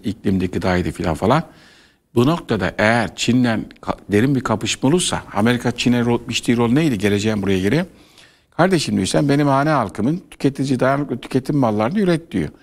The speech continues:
Nasıl ki tekstil Amerika'dan başladı. Amerika doksanlarda "Ben artık kaldırıyorum," dedi. İtalya, "Ben, e, markalaşıyorum," dedi. Türkiye hamallık yaptı, yaptı, yaptı. Buradan Vietnam Çin'e doğru gitti. Amerika Çin'e diyor ki, "Sen," diyor, "benim dayanıklı tüketim, mobilya, buzdolabı filan var, bunları öğret.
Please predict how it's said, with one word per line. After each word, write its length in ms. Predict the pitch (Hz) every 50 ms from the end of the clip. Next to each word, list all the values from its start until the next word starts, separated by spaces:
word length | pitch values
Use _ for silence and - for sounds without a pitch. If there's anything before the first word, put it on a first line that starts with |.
| _ - - - _ _ _ _ -
Nasıl 300 | 143 165 160 - 147 131
ki 300 | 131 - 131 127 120 117
tekstil 340 | - 123 117 - - 139 131
Amerika'dan 440 | 117 123 127 127 135 120 113 101 98
başladı. 280 | 98 95 - - 117 113
Amerika 240 | 113 120 117 117
doksanlarda 580 | 107 110 104 - - 110 110 110 107 123 131 -
"Ben 180 | 117 113 117 -
artık 320 | - 110 104 - - - -
kaldırıyorum," 460 | - 104 104 101 104 104 101 95 90
dedi. 240 | 92 82 110 135 - - - - - - - - _ _ -
İtalya, 500 | 127 - - 123 123 117 117 113 98 - - - _ _ _ _ _ _ -
"Ben, 300 | 107 113 113 107 - - - - _ _ _ _ -
e, 80 | 98
markalaşıyorum," 760 | 104 101 101 104 107 - - 101 98 92 - - 95 92 87 98
dedi. 100 | 113 117 -
Türkiye 360 | - 156 139 131 - 139 139
hamallık 400 | 131 131 123 120 120 120 120 -
yaptı, 220 | 107 101 - -
yaptı, 260 | 98 92 87 - - 104
yaptı. 340 | 101 - - - 151 165 - - - - - - - _ _ _
Buradan 300 | - 151 135 143 135 131
Vietnam 360 | 135 139 131 - - 131 120 117
Çin'e 240 | - - 127 127 123
doğru 180 | 120 110 95 92
gitti. 400 | 87 90 - - - 156 180 - - - - _ _ _ _ _ _ - _ _ _ _ _
Amerika 340 | - 127 143 180 185 170 147
Çin'e 260 | - - 156 165 160
diyor 120 | 180 220 175
ki, 60 | 123
"Sen," 220 | - - 170 196
diyor, 120 | 175 113 98
"benim 200 | 127 151 147 117
dayanıklı 300 | 123 123 127 147 - -
tüketim, 360 | - - - 127 - - 113
mobilya, 460 | 117 143 147 135 107 95 101 101 -
buzdolabı 380 | - 131 120 139 - 92 95 95
filan 260 | - - - 135 110
var, 100 | 104 110
bunları 260 | 139 131 117 131 165
öğret. 240 | 175 170 143 101 -